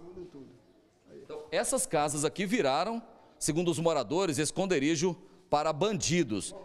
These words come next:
Speaker 2: Já levaram algumas portas, janelas. Aqui, ó, inclusive, um pedaço do mármore aqui nessa bancada também foi quebrado. Agora, olha aí, ó.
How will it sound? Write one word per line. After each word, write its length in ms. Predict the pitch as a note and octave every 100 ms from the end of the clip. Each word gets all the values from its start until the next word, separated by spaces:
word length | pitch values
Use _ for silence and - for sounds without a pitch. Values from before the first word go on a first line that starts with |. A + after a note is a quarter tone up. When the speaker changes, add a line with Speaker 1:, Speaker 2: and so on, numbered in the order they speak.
| -
Speaker 2:
Já 140 | - E3+
levaram 640 | E3+ D3 C#3+ C3+ G2 -
algumas 380 | - C3+ C#3 B2+
portas, 520 | - D3+ D#3+ D3+ B2+ A#2
janelas. 680 | B2 G#2 C3+ C#3+ C#3+ - - - - - - - - - - A#4 G4
Aqui, 380 | C3 - F#3 A3+
ó, 80 |
inclusive, 760 | D#3 E3+ C#3 B2+ G#3 A#2+ F#2 - - -
um 120 | A2+
pedaço 420 | C3 C3 D3 D#3 E3
do 100 | C3
mármore 420 | B2+ D3+ C3 A2+
aqui 120 | C#3+
nessa 220 | C#3 D3+
bancada 580 | C3+ B2+ - A#2+ G#2+ G#2
também 640 | - E3 C3+ D3 C#3+ - -
foi 140 | C#3
quebrado. 640 | C3 C#3+ A2+ A#2 E3 F#3 A3+ - - - - - - - - -
Agora, 360 | A2+ A2 C#3 C3+
olha 160 | C#3 D3+
aí, 140 | A#2+
ó. 160 | G2